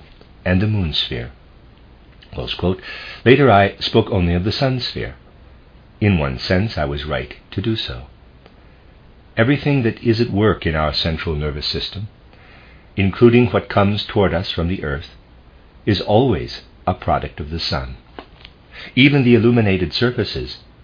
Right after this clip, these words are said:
of the objects in the world are only reflected sunlight.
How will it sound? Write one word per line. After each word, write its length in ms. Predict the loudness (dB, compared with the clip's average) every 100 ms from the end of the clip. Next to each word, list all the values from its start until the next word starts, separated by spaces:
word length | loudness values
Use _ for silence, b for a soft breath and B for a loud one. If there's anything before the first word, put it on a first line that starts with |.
| 0
of 120 | 0
the 140 | 2 0
objects 460 | 0 -2 -6 -6
in 120 | -4
the 80 | -4
world 380 | -4 -4 -8 -12 -20 -20 -20 -6 0
are 160 | 0 2
only 240 | 0 0
reflected 600 | -2 -4 -6 -6 -6 -10
sunlight. 520 | -4 -4 -4 -8 -12